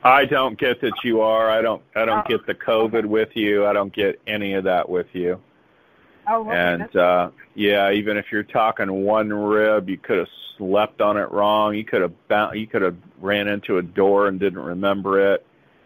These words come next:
Speaker 1: It just feels like an inflammation thing. I don't get that it's related to heart. Um,
Speaker 2: Cool.
Speaker 1: but let's jump to my heart is functioning at a hundred percent and see if you go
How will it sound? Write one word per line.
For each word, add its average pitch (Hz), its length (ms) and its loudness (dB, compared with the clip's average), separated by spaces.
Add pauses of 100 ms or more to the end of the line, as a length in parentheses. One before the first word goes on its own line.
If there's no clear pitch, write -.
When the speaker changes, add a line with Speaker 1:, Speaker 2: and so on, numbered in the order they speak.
(120)
Speaker 1:
It 90 120 -12
just - 360 -4
feels 95 260 0
like - 220 0
an 92 100 -4
inflammation 95 880 -4
thing. 95 460 0
I 90 80 -4
don't 101 420 0
get 92 260 0
that 90 120 0
it's 90 240 -10
related 87 400 0
to 71 120 -10
heart. 92 360 0 (880)
Um, 90 340 2
Speaker 2:
Cool. 90 180 -16 (380)
Speaker 1:
but 101 120 0
let's 104 400 0
jump 107 400 0 (220)
to 101 500 -4
my 101 180 0
heart 104 440 2
is 101 100 -2 (180)
functioning 101 540 -4
at 92 80 0
a 90 100 0
hundred 92 280 -4
percent 85 800 -6
and 87 140 -16 (100)
see 98 160 0
if 98 140 -4
you 87 120 -8
go 90 220 2